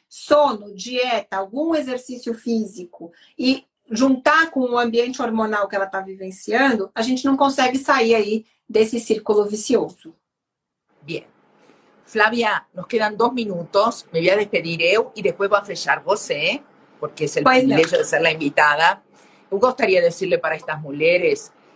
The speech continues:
Speaker 2: que se den la posibilidad de procurar calidad de vida.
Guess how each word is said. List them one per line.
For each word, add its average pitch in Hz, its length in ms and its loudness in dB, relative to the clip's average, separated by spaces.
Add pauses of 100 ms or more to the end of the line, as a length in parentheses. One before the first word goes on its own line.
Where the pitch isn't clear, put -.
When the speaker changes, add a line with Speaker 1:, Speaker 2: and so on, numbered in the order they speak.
(140)
Speaker 2:
que 190 340 -2
se - 240 -4
den 208 160 -2
la 208 220 0
posibilidad 180 720 0
de 175 180 -4
procurar 165 540 0
calidad 156 420 0
de 147 200 -8
vida. 123 320 -16